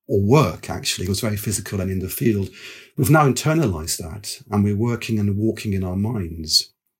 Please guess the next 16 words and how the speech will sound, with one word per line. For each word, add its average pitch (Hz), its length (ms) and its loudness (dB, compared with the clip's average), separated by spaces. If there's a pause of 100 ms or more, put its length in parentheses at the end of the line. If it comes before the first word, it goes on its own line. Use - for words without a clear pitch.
(140)
It's - 140 0
more 160 420 8
interiorized, 143 1200 0
more 113 160 0
intellectualized, 107 880 -2 (600)
but 147 120 2
in 170 120 12
a 208 60 10
way, 175 220 2
it's - 100 2
just - 260 4
as 143 140 0
active, 156 360 0
just - 240 0
as 131 120 0
social, - 640 0